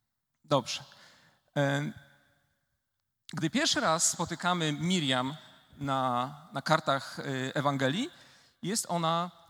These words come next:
młodą osobą, młodą dziewczyną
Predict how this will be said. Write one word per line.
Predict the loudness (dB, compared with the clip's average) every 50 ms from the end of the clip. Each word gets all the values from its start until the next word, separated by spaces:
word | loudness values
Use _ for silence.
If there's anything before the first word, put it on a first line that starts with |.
| -20 -20 -20 _ _ _ _ _ _
młodą | -2 -2 2 2 2 2 2
osobą, | 2 2 2 2 0 0 -4 -8 -8 -14 -20 -20 _ -20 _ _ _ _ _
młodą | 0 0 2 2 0 0
dziewczyną | -2 -2 -2 0 0 2 2 0 0